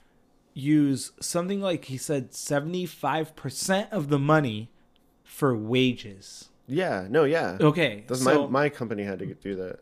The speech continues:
Speaker 1: But that's a problem. Like, he was like, "I don't need the money for wages 'cause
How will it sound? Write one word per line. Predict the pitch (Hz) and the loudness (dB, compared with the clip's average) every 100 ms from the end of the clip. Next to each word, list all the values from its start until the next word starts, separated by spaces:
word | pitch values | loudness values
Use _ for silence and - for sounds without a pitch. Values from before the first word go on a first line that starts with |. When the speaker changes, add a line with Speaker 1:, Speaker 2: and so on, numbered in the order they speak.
| - | -10
Speaker 1:
But | 131 156 | -2 0
that's | 165 165 - | 2 0 -2
a | |
problem. | - 180 202 160 113 123 131 127 - | -4 0 0 -2 -8 -10 -12 -16 -12
Like, | 127 131 127 117 - _ - | -4 -2 -2 -4 -10 _ -12
he | 151 160 | 0 2
was | 151 151 | 2 -2
like, | 131 - _ _ 170 | -4 -4 _ _ -4
"I | 196 | -2
don't | 180 | -2
need | 180 202 165 | -2 -2 -2
the | |
money | 135 143 131 | -2 -2 -4
for | 120 | -6
wages | 104 127 196 170 123 127 127 | -4 2 2 2 -2 -4 -6
'cause | - - 135 104 | -10 0 0 -2